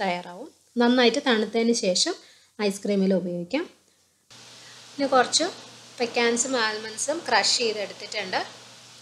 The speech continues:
ആദ്യം നമുക്ക് ഈ ഐസ്ക്രീമിന് വേണ്ടിയിട്ട് ഒരു ബേസ് തയ്യാറാക്കണം. അതിന് ശേഷമാണ് നമ്മൾ ഫ്ലേവേഴ്സ് ചേർക്കുന്നത്. അതിന് വേണ്ടി ആദ്യം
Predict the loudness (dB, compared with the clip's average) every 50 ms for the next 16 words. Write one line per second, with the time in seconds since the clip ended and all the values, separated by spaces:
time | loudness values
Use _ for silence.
0 | -20 -20 -20 -20 -20 -20 -20 -20 -20 -20 -20 -20 -20 -16 -4 2 4 4 4 4
1 | 2 0 0 -2 -2 -2 0 0 0 0 -2 -4 0 2 2 4 2 0 0 -2
2 | 0 0 2 2 2 0 0 0 -2 -4 -6 -10 -10 -10 -10 -12 -12 -10 -10 -8
3 | -8 -8 -6 -6 -6 -4 -2 -2 -2 -2 -4 -8 -10 -10 -12 -12 -14 -14 -12 -12
4 | -14 -16 -12 -6 -4 -2 0 2 2 2 2 0 2 2 0 0 0 -4 -6 -8
5 | -10 -12 -12 -14 -14 -10 -6 -4 -4 -4 -6 -8 -8 -8 -8 -8 -8 -8 -10 -12
6 | -12 -14 -16 -16 -14 -12 -12 -12 -12 -14 -16 -20 -20 -20 -20 -16 -4 -2 0 2
7 | 4 4 4 2 0 -4 -6 -6 -6 -6 -6 -6 -6 -4 -6 -8